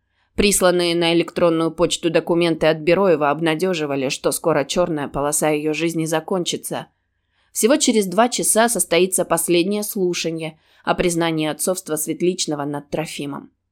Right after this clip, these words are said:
А на следующий день, как продолжение созданного им кошмара, судебное заседание об отцовстве Жукова над Алисой.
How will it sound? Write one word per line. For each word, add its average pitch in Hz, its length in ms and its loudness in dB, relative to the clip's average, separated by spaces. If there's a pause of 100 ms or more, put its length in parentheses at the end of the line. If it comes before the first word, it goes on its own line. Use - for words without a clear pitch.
А 180 120 -2
на 170 100 2
следующий 160 400 -4
день, 196 340 0 (280)
как - 160 -8
продолжение 220 720 4
созданного 196 540 0
им 180 280 -2
кошмара, 185 540 2
судебное 170 500 0
заседание 170 600 0
об 160 120 -2
отцовстве 170 480 -2
Жукова 156 560 -2 (240)
над 185 220 0
Алисой. - 560 -4